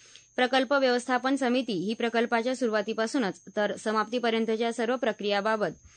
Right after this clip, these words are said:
जबाबदार असली पाहिजे, असं सांगून गडकरींनी विस्तृत प्रकल्प अहवाल, डीपीआर हा कुठलीही निविदा काढण्यापूर्वी व्यवस्थित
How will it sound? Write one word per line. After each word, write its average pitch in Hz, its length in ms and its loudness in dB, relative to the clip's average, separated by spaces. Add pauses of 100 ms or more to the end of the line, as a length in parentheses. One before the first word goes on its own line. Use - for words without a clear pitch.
(300)
जबाबदार 226 440 2
असली 220 220 0
पाहिजे, 214 280 0
असं 220 200 -2
सांगून 214 340 -2
गडकरींनी 202 560 -2
विस्तृत 226 320 -6
प्रकल्प 208 460 -4
अहवाल, 214 400 0
डीपीआर 220 600 2
हा 233 180 0
कुठलीही 247 480 -2
निविदा 220 340 0
काढण्यापूर्वी 202 640 -2
व्यवस्थित 196 520 -2